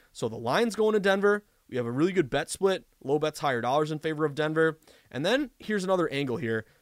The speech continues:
Uh, Denver as a dog this year, including both the postseason and the regular season, they're sixteen and eight against the spread, sixty-seven percent. That's an, that's a really good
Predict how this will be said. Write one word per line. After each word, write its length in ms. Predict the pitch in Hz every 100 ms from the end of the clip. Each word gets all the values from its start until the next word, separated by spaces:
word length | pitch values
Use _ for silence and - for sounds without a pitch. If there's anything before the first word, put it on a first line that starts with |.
| _
Uh, 200 | - 117 110
Denver 340 | 135 190 285
as 200 | - 170
a 40 | 147
dog 360 | 117 127 135
this 200 | 107 95
year, 220 | 107 95 - -
including 380 | - - 156 135
both 200 | 131 123
the 140 | 107 -
postseason 680 | - 185 - 202 180 185 160
and 100 | 117
the 80 | -
regular 340 | 110 131 170 175
season, 420 | 185 185 185 185 _ _ -
they're 100 | 131
sixteen 600 | - - - - - 254
and 120 | 170
eight 220 | 175 135 _
against 280 | 147 143 147
the 80 | 127
spread, 400 | - 147 113 - _ _
sixty-seven 840 | - - 220 - - 190 - 156 151
percent. 380 | 135 - 120 90
That's 220 | - 156
an, 160 | 135 113
that's 160 | 180 160
a 60 |
really 260 | 120 147 147
good 260 | 127 120